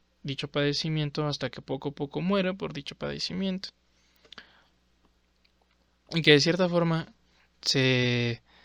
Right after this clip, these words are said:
se relaciona, no de cierta forma, se correlaciona mucho con esta idea de que la libertad absoluta, ¿por qué mi vida debe de depender de seguir tomando medicamento? Entonces, y, y tomar medicamento por toda mi vida, ¿no?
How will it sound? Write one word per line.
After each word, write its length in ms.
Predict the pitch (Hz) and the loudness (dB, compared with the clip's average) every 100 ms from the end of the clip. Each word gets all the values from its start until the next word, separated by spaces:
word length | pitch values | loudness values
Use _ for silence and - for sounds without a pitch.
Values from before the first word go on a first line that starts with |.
| _ | _
se 160 | - - | -2 2
relaciona, 720 | 139 135 131 - 151 139 135 _ - | 6 6 6 4 2 0 -6 _ 0
no 100 | 180 | 2
de 80 | 208 | 2
cierta 280 | 196 180 | 0 -2
forma, 260 | 151 147 156 - - - | -2 -4 -6 -14 -20 -10
se 180 | - 143 | -4 0
correlaciona 640 | 143 139 139 135 160 160 | 2 2 2 2 0 0
mucho 500 | 151 156 156 143 135 _ _ _ | 0 -2 -2 -6 -6 _ _ _
con 180 | - 131 | -6 -4
esta 220 | 131 - | -2 0
idea 180 | 135 135 | 2 2
de 120 | 135 | 0
que 280 | 131 123 - _ _ _ _ _ _ _ _ _ _ - - | -2 -8 -8 _ _ _ _ _ _ _ _ _ _ -20 -8
la 320 | 135 123 120 | -4 -2 -2
libertad 440 | 117 120 117 139 | -4 -4 -2 2
absoluta, 640 | 139 - 127 131 127 - 127 _ - - _ | 2 0 -6 -6 -8 -12 -16 _ -20 -20 _
¿por 140 | - | -6
qué 100 | - | 0
mi 140 | 165 170 | 2 4
vida 200 | 180 175 | 4 6
debe 220 | 170 170 | 6 6
de 80 | 156 | 4
depender 640 | 139 143 131 160 190 190 | 4 0 0 2 2 2
de 180 | 147 135 | 0 0
seguir 320 | 131 127 139 | 0 -2 -4
tomando 360 | - 139 139 139 | -4 -4 -4 -4
medicamento? 640 | 120 104 113 127 120 - - _ _ _ _ - | -6 -8 -10 -8 -10 -14 -20 _ _ _ _ -14
Entonces, 480 | 147 139 156 147 - - - - _ _ _ _ - | -4 -2 0 0 -4 -18 -20 -20 _ _ _ _ -6
y, 380 | 170 170 147 139 | -2 2 2 2
y 20 | |
tomar 240 | 131 139 | 0 2
medicamento 400 | 180 165 135 156 | 2 0 -2 -6
por 160 | 151 110 | -8 -8
toda 140 | 139 | -8
mi 120 | 131 | -6
vida, 280 | 127 160 131 | 0 2 2
¿no? 180 | 135 190 | -2 -6